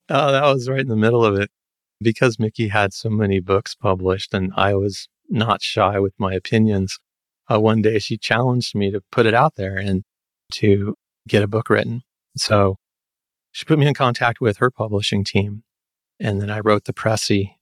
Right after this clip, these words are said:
uh, of kind of what the book would be about, the overall organization of it. And I asked a couple of my good friends to help, and together we wrote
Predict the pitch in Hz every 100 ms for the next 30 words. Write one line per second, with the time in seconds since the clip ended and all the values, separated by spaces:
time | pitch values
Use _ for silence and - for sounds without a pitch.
0 | - 117 117 117 104 - 240 - 104 98
1 | - - 107 107 110 107 107 110 101 104
2 | 104 104 - 113 104 110 110 117 113 107
3 | - 110 - 110 113 - _ _ _ _
4 | _ 117 107 107 101 - 107 101 - 120
5 | 110 - 113 110 101 110 107 117 - 107
6 | 104 101 - - 104 104 101 113 107 -
7 | 107 98 104 110 107 101 107 - 110 107
8 | 110 113